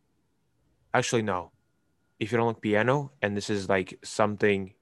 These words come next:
you chose to do, after ninety days, after working hard, if you still hate it, drop it.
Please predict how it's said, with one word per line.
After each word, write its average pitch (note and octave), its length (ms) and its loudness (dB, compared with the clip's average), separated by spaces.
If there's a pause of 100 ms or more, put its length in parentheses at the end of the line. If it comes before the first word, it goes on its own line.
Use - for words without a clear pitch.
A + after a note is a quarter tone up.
(160)
you A2+ 320 0
chose D3 300 4
to D#3+ 100 4
do, D#3+ 320 4 (1160)
after A2+ 280 4
ninety A#2 380 4
days, G#2+ 380 6
after G2+ 280 4
working G#2 360 2
hard, G2+ 300 4
if G2 140 -2
you B2 80 4
still A#2 180 2
hate A2+ 240 4
it, A2+ 140 2
drop - 280 0
it. - 120 -20